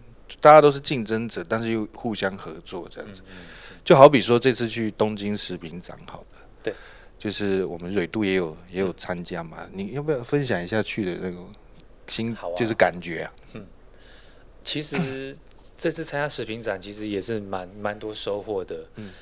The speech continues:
Speaker 2: 呃，像日本人，他们其实本来真的是蛮喜欢吃巧克力的。
Speaker 1: 对啊。
Speaker 2: 然后他们对我们家的巧克力其实都蛮喜欢的。
Speaker 1: 嗯。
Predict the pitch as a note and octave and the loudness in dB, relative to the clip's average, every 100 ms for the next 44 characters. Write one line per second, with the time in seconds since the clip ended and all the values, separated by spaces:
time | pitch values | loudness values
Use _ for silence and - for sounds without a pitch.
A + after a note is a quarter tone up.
0 | - - - - G#2 G2+ F#2+ C#3+ C3 D3 | -20 -20 -16 -8 -6 -6 -4 -4 -4 -8
1 | B2 G#2 G2 F#2+ C3 C#3+ - G#2+ G#2+ G2+ | -6 -6 -8 -10 -12 -10 -10 -10 -8 -8
2 | F#2 F#2 A#2+ A2 G#2 G2 G2 F#2 - - | -8 -10 -10 -10 -10 -12 -14 -16 -16 -16
3 | E2+ - F2+ E2+ - A#2+ G#2 F#2+ G#2 - | -14 -14 -16 -2 6 8 8 6 0 -14
4 | - - - G#2+ A2 - B2+ A#2+ A2 G2+ | -20 -20 -8 -6 -6 -2 0 2 0 -2
5 | G2+ D3+ C3+ A#2+ C#3 A#2 G2+ G2+ G2 G#2 | -6 -8 -8 0 0 0 -8 -10 -8 -2
6 | A2 G#2+ G2 - F#2 G2+ G#2+ - G2 G2 | -2 -2 -10 -10 -12 -6 -6 -6 -10 -8
7 | G2+ G2 G2 G2 - G2+ G2 - F#2+ F#2 | -6 -4 -6 -12 -10 -10 -8 -12 -12 -14
8 | F2+ F2+ F2 - - A2+ | -14 -12 -12 -12 -10 -8